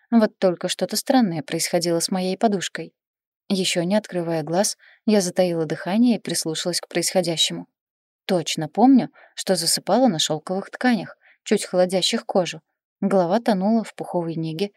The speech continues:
а невесомое одеяло бережно обволакивало меня. А сейчас, сейчас я щекой лежала на чём-то более твёрдом, и одеяло так не может обнимать. Неужели? Да нет.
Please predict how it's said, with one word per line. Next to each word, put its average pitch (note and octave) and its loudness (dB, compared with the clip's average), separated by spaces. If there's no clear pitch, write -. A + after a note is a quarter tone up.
а G3+ 4
невесомое F3+ 2
одеяло D#3 -2
бережно F#3+ 2
обволакивало E3 -2
меня. D#3+ -6
А G3 0
сейчас, F3+ -2
сейчас G3 0
я E3 -4
щекой F#3+ -2
лежала F#3 2
на E3 -4
чём-то F3+ -2
более E3+ 0
твёрдом, F#3+ 2
и G#3 4
одеяло F#3 2
так D#3+ -12
не E3 -4
может B3 4
обнимать. F3 -2
Неужели? G#3 2
Да G3+ 8
нет. E3 -2